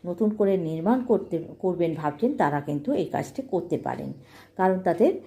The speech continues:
এই সময়টা গৃহ নির্মাণের যোগ দেখা যাচ্ছে।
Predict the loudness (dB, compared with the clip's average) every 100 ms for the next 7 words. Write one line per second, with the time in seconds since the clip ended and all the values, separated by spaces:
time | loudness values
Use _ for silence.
0 | -16 -6 -6 -4 -4 -4 2 2 0 -12
1 | _ 0 4 6 4 0 -2 2 0 0
2 | -2 -2 -4 -4 -2 -2 -2 -4 -8 -10